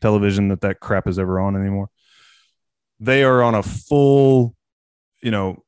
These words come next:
full defense mode, uh, you know, they're, they're going to war with the attempt. God, I'm, I'm, I'm falling apart here.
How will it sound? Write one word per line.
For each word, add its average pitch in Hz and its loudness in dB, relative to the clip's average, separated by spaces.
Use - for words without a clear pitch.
full 135 0
defense 113 -4
mode, 110 0
uh, 85 -8
you 107 -6
know, 78 -10
they're, 151 2
they're 143 0
going 156 4
to 135 4
war 127 4
with 107 0
the 110 -2
attempt. 104 -4
God, 82 -10
I'm, 85 -14
I'm, 82 -18
I'm 85 -16
falling 82 -14
apart 85 -12
here. 82 -14